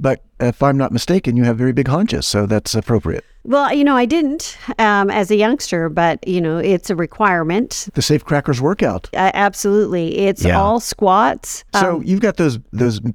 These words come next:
Speaker 1: beefy haunches that allow
Speaker 2: Oh,
Speaker 1: you to
Speaker 2: yeah.
Speaker 1: do the squat. And then also those bulbous fingertips. There's a lot of workout there, isn't there?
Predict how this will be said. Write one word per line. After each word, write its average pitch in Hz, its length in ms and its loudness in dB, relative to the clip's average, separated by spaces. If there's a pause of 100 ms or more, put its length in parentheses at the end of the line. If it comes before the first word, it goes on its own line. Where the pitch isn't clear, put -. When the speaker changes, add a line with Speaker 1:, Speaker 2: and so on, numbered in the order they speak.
(120)
Speaker 1:
beefy 113 560 2 (220)
haunches 123 520 0 (100)
that 123 100 2
allow 196 200 2
Speaker 2:
Oh, - 20 0
Speaker 1:
you - 60 0
to 175 60 -2
Speaker 2:
yeah. 170 140 2
Speaker 1:
do 104 60 -2
the 110 60 0
squat. 120 440 -2 (300)
And 151 140 0
then 196 120 2
also 170 240 0
those 139 200 0
bulbous 156 680 -2
fingertips. - 520 0
There's 113 200 0
a 107 40 0
lot 170 420 0
of 123 100 -6
workout 131 420 -2
there, 117 300 0
isn't 113 180 0
there? 85 240 -2